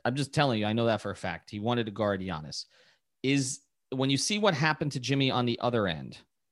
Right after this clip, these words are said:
right, where he's settling for threes, he shoots four of twenty-two, is, is that a bad idea to have him guarding Giannis? In other words, is that taking too much out of him to be guarding Giannis,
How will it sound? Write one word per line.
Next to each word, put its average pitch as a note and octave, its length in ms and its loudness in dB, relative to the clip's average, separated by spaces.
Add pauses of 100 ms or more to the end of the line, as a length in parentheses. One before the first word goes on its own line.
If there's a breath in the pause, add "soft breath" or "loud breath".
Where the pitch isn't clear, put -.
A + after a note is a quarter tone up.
(720)
right, A2 300 2 (340)
where A2 560 4
he's A#2 200 -2
settling C3 400 4
for B2+ 140 0
threes, A#2 600 2
he A2 100 -2
shoots A#2+ 260 -2
four A#2+ 260 0
of G#2+ 100 -2
twenty-two, A2+ 720 0
is, A2+ 280 -2 (220)
is A#2+ 160 2
that C#3 160 6
a F3+ 100 6
bad D3 280 4
idea A2+ 580 2 (680)
to G#2+ 100 2
have A2 240 2
him G#2 380 0 (100)
guarding G#2+ 400 0
Giannis? F#2 400 -2
In A2+ 60 -4
other A2+ 120 0
words, A#2 160 0
is A2+ 80 -2
that D3+ 220 2
taking D#3+ 400 0
too D3 220 -2
much C3+ 320 2
out A2+ 180 4
of G2+ 140 2
him E2+ 400 -4 (160)
to A#2+ 100 -2
be G2+ 120 0
guarding F#2 340 0
Giannis, D2+ 540 -6